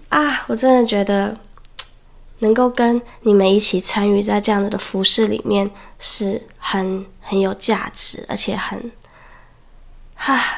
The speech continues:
很，真的啊，就是我这种年纪的人，一辈子能够有多少的经验可以一起参与到这样子的服事里面。就是不论是在前线的鲁马夫牧师，或者是为这个机构来奉献的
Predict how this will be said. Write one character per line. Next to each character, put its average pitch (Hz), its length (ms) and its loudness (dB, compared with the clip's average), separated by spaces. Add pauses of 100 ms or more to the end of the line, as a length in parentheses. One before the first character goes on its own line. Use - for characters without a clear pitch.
(200)
很， 196 380 0 (1080)
真 370 180 4
的 415 60 8
啊， 320 220 4 (100)
就 320 140 0
是 339 280 2
我 220 140 2
这 294 140 -2
种 247 160 4
年 214 180 6
纪 262 160 2
的 233 100 4
人， 196 320 4 (140)
一 - 80 -8
辈 269 240 4
子 220 160 4
能 202 160 4
够 226 140 2
有 196 120 2
多 208 220 2
少 208 180 -2
的 - 240 -6 (480)
经 226 340 6
验 196 220 4
可 208 120 -4
以 202 80 0 (100)
一 226 80 -2
起 - 280 -2
参 - 300 -2
与 208 160 4
到 202 160 0
这 202 140 -4
样 190 140 -4
子 - 100 -10
的 202 100 -8
服 - 300 -6
事 - 280 0
里 - 200 -10
面。 202 220 -4 (1040)
就 220 120 2
是 220 180 4
不 220 160 2
论 226 240 6
是 220 140 0
在 214 160 2
前 196 260 -2
线 220 160 0
的 202 100 0
鲁 196 140 2
马 196 140 0
夫 - 180 -6
牧 208 220 2
师， 190 260 0
或 208 160 0
者 202 100 -4
是 208 240 0
为 208 240 4
这 208 160 -4
个 202 120 -2
机 214 240 0
构 233 220 2
来 196 140 0
奉 220 300 0
献 214 240 2
的 190 180 0